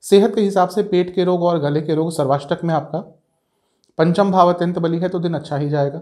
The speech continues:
आपके लिए उपाय यह है कि आपको लक्ष्मी चालीसा का दो बार पाठ करना है। शुभ अंक है चार,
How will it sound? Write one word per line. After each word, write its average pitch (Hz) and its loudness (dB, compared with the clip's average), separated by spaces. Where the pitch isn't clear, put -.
आपके 151 4
लिए 208 2
उपाय 185 2
यह 175 0
है 185 -2
कि 180 -4
आपको 170 -2
लक्ष्मी 175 -4
चालीसा 151 -2
का 165 -4
दो 147 0
बार 147 2
पाठ 135 -4
करना 110 -10
है। 120 -10
शुभ 156 -2
अंक 160 -2
है 170 0
चार, 170 0